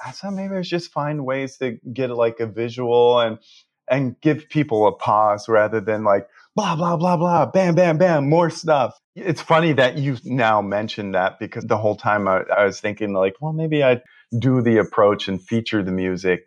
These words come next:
with some kind of visual and say, "Stop, listen," or "Stop and just take a breath." That is really cool.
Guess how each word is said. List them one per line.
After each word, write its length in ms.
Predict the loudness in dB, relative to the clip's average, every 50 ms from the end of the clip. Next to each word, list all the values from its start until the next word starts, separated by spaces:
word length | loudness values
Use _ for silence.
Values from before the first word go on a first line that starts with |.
| _ _
with 260 | -12 -8 -8 -8 -8
some 280 | -4 -2 -2 -2 -2 -4
kind 260 | -4 -2 -2 0 0
of 100 | -2 0
visual 600 | 0 -2 -2 0 2 4 4 4 4 2 0 -2 -4 _ _ _ _ _ -2
and 220 | -2 -2 -2 0
say, 180 | 0 0 0 0
"Stop, 460 | -2 -2 -2 0 0 0 0 -2 -4 -12 _ -8 -2
listen," 540 | 0 0 0 0 -4 -6 -6 -6 -6 -8 -12 -16 -20 _ _ _
or 160 | -4 -4 -4
"Stop 400 | -2 0 0 2 2 0 -2 -4
and 80 | -8
just 220 | -8 -8 -10 -4 -2
take 200 | -2 -2 0 -2
a 60 | -2
breath." 460 | 0 2 2 2 2 0 -4 -8 -16 -20 _ _
That 180 | 2 2 4 4
is 160 | 2 -2 0
really 300 | 2 2 2 2 2 0
cool. 440 | -2 -2 -2 -2 -2 -4 -6 -8 _